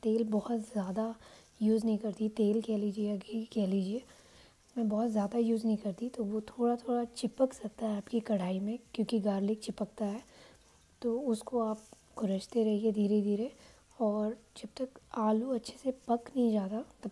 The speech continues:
तक आप उसको थोड़ा ढककर, थोड़ा खुला अच्छे से भूनते रहिए। एक बार आलू पक जाएगा, then we will go ahead। आलू बहुत rich होता है iron, zinc में, magnesium में, phosphorus में, calcium में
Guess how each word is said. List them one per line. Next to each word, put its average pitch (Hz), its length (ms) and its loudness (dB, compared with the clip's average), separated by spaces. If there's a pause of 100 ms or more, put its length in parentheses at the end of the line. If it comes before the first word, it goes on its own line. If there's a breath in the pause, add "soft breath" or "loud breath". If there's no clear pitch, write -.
तक 214 120 -2
आप 220 160 -6
उसको - 160 -12
थोड़ा 214 300 -2
ढककर, 202 520 -2 (140)
थोड़ा 202 160 -4
खुला 196 420 -2
अच्छे 220 240 -8
से 226 120 0
भूनते 196 380 0
रहिए। 196 340 -4 (720 loud breath)
एक 196 140 0
बार 247 120 0
आलू 220 320 0 (140)
पक 220 80 0
जाएगा, 233 520 -2 (540 loud breath)
then 220 220 2
we 208 120 0
will 262 200 0
go 214 220 6
ahead। 196 400 -10 (1120 soft breath)
आलू 247 340 0
बहुत 247 360 0
rich 233 420 2
होता 220 240 0
है 226 360 -2
iron, 220 460 4
zinc 220 320 0
में, 196 180 0
magnesium 202 680 0
में, 196 240 0
phosphorus 220 800 -2
में, 196 200 -2
calcium 214 680 -2
में 190 300 -4